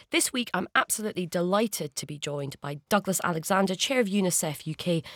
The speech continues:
and a former Labour Party Cabinet Minister, and Sundar Katwala, Director of British Future think tank, which, a think tank which looks at identity,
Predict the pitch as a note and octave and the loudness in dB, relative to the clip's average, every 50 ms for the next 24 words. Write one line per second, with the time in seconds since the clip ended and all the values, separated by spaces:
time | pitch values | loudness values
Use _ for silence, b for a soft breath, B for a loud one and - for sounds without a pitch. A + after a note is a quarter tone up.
0 | B B B B B F#3+ F#3 E3+ - - - - D4 C#4+ D4 C4+ G#3 E3+ - - | B B B B B -2 -2 -2 -2 -4 0 2 4 6 6 6 6 6 4 2
1 | - F#3 F#3+ G3+ G#3+ A3 A3 G#3 G3 - - F3 E3 E3 D#3+ - - E3 - _ | 0 2 4 4 4 4 2 0 -2 -4 -4 -4 -2 -2 -2 -4 -6 -6 -6 _
2 | - - - B3+ - F#3+ E3+ - - D3+ C#3+ C#3+ - - - D3+ B2 C3+ C3+ B | -2 2 2 2 2 2 0 0 -2 -4 -4 -4 -4 -4 -4 -4 -4 -6 -6 B
3 | B B B B B B B - F3 F3 G3 A3+ G#3+ - - - - - C4 B3 | B B B B B B B 2 4 4 4 4 2 0 0 0 2 2 4 4
4 | B3 A#3+ A#3 - G#3+ G#3 - - F3 D3 C#3+ C3+ B2 B2+ - - _ _ - - | 4 2 0 0 -2 -6 -6 -4 -4 -4 -2 -2 -2 -4 -6 -10 _ _ -4 -2
5 | E3 D3+ F3 G3+ - - - - F3+ - E3 - - C#4 D4 - - G#3 - - | 0 2 2 0 -2 -2 -6 -6 -4 -4 -6 -6 -4 -4 -2 0 0 -2 -2 -2
6 | - E3+ - - - D3+ D#3 - - A3 G3+ G3 - - - F3+ F#3 - - B | -6 -6 -4 -4 -4 -4 -4 -4 0 0 0 0 0 -2 -4 -2 -4 -4 -6 B
7 | B B B B B B B F#3 - - - D#3+ F3 - A3+ G#3 - - F#3+ F#3 | B B B B B B B -4 -4 -2 -2 0 0 0 0 -2 -2 -2 -2 -2
8 | D#3 - - F3 - - - D#3+ D#3+ - G3+ F#3+ F#3 - - - F#3+ F3+ F#3 E3 | -2 -2 -4 -4 -4 -4 -4 -2 0 2 4 4 2 2 -2 -2 -2 -2 -2 -4
9 | - | -6